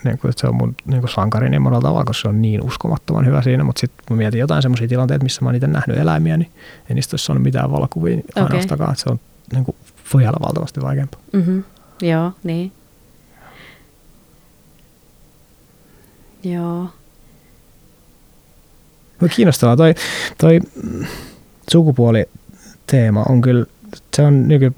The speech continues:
Speaker 1: nykypäivänä sellainen, joka tässä, tässä tietysti monessa, monessa muussakin aiheessa on nyt sit niinku pinnalla valtavasti entisiä epäkohtia on onnistuttu on korjaa-, korjaamaan ja vielä paljon niinku on, on niinku tehtävissä.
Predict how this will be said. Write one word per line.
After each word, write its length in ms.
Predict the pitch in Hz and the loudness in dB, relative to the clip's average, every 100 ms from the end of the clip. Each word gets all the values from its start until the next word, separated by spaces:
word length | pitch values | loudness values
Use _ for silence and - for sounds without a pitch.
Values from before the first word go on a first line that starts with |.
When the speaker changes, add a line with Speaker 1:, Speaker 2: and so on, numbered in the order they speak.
| - | 0
Speaker 1:
nykypäivänä 600 | 139 127 120 - - 127 | 2 2 2 0 2 0
sellainen, 340 | 123 190 - | 0 0 0
joka 180 | - 120 | 0 -2
tässä, 300 | 139 - 143 - | -2 -2 -4 -6
tässä 260 | - - - - - | -8 -8 -10 -16 -4
tietysti 320 | 127 139 139 | -2 0 0
monessa, 360 | 135 117 - - | 0 0 -2 -4
monessa 400 | 139 120 - - - - _ | -2 -2 -2 -6 -6 -20 _
muussakin 460 | 127 127 123 131 - | -4 -2 -2 -4 -2
aiheessa 420 | - 147 160 - | 0 2 0 0
on 100 | 156 | -2
nyt 120 | 147 | -2
sit 120 | - 131 | -2 -2
niinku 340 | 135 123 110 - - - - - - - - - - - - - - - _ _ | -2 -2 -4 -6 -18 -20 -20 -20 -20 -20 -20 -20 -20 -20 -20 -20 -20 -20 _ _
pinnalla 460 | - 135 127 127 113 - - - - - 147 | 4 6 8 6 4 0 -10 -12 -10 -4 4
valtavasti 600 | 156 135 120 117 117 123 | 6 6 4 2 2 2
entisiä 400 | 120 113 127 - | 2 2 2 2
epäkohtia 560 | 147 - 131 - 139 | 2 0 -2 0 2
on 60 | 71 | 2
onnistuttu 540 | 73 - - - - - - - - - | 2 0 -4 -4 -6 -6 -8 -8 -10 -6
on 160 | 139 139 - | -2 -2 0
korjaa-, 380 | 127 120 120 - | 2 2 2 -2
korjaamaan 520 | - 127 120 - 113 | -2 0 2 2 0
ja 60 | 135 | 0
vielä 220 | 131 123 123 - - | 0 0 -2 -10 -4
paljon 320 | 139 117 117 | 0 0 0
niinku 280 | 127 123 113 | 0 0 0
on, 120 | 123 - - - - _ | -2 -4 -18 -20 -20 _
on 40 | 131 | -2
niinku 120 | 131 | -2
tehtävissä. 580 | 147 135 - - - - | 0 -2 -2 -4 -6 -8